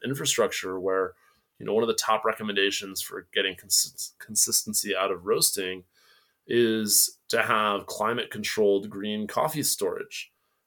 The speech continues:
And I know one small roaster around, around our size locally took a bunch of, um,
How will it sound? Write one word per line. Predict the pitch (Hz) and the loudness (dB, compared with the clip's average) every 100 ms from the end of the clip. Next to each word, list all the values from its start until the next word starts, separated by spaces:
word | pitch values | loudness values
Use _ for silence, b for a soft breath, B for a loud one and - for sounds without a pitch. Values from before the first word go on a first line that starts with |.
| _ | _
And | 98 98 98 | -4 -2 0
I | 107 | 0
know | 104 101 | 4 4
one | 104 123 143 | 4 2 4
small | 139 117 110 | 4 4 4
roaster | 107 98 - 107 98 | 4 2 2 2 2
around, | 98 98 101 98 92 | 4 2 0 -2 -6
around | 98 104 | -2 0
our | 95 95 | 0 0
size | - 98 92 90 | 2 2 0 0
locally | 104 131 117 95 92 | 0 -2 -2 -4 -4
took | - 98 | -6 -6
a | - | -4
bunch | 95 98 104 | -4 -2 -2
of, | 92 90 - | -2 -6 -4
um, | 95 92 90 90 90 | 0 2 0 -2 -10